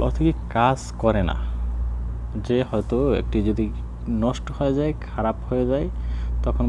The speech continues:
বলতে পারেন যে হাদা মশগুল, এটাই কাজ করে না, এরকমের আসলে বলতে পারি। এরপর কি সাইয়াক, অর্থ ড্রাইভার। ড্রাইভারকে আমরা আরবিতে বলে থাকি কি সাইয়াক।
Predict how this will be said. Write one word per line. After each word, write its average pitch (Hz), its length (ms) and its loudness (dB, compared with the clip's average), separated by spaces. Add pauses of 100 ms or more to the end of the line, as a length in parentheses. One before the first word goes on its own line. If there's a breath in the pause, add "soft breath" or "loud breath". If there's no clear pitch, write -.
বলতে 127 200 2
পারেন 180 220 2
যে 190 140 2
হাদা 180 220 2
মশগুল, 113 500 2 (120)
এটাই 175 200 0 (120)
কাজ - 140 4 (140)
করে 98 240 4
না, 90 60 0 (840)
এরকমের 120 440 -2
আসলে 107 340 0 (540)
বলতে 104 280 0
পারি। 113 180 0 (760 loud breath)
এরপর 165 260 0
কি 175 60 4 (100)
সাইয়াক, 160 600 2
অর্থ 143 140 0 (220)
ড্রাইভার। 117 440 4 (600)
ড্রাইভারকে 110 560 0
আমরা 151 260 0 (420)
আরবিতে 107 400 0
বলে 120 200 2
থাকি 131 240 0
কি 196 80 2 (140)
সাইয়াক। 98 440 4